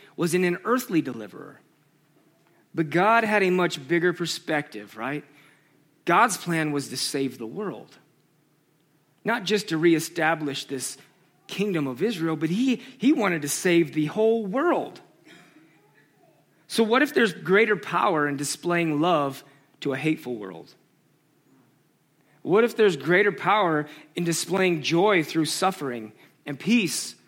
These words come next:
through our trials and our struggles? I wish, as a human,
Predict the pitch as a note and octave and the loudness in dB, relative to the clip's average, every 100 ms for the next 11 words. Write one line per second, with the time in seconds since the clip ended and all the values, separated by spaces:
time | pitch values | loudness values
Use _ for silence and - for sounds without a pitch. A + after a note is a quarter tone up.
0 | _ _ D#3+ D#3+ C#3+ - E3 F#3+ E3 C#3+ | _ _ -2 0 0 -2 -2 0 -2 -4
1 | C3+ B2+ - - E3+ G#2 - - - _ | -6 -8 -8 -6 -6 -8 -16 -20 -20 _
2 | _ _ _ _ _ _ _ _ _ _ | _ _ _ _ _ _ _ _ _ _
3 | _ _ _ _ _ _ _ _ _ _ | _ _ _ _ _ _ _ _ _ _
4 | _ _ _ _ _ - - D3 D3+ D3+ | _ _ _ _ _ -20 -8 -4 -2 2
5 | A3 F3 - - - - _ _ _ _ | 2 2 -2 -4 -6 -10 _ _ _ _
6 | _ _ _ _ _ _ _ _ _ _ | _ _ _ _ _ _ _ _ _ _
7 | _ _ _ - D#3 C3+ - - A3 E3+ | _ _ _ -8 -6 -4 -6 -2 0 0
8 | A#2+ D3 | -2 -8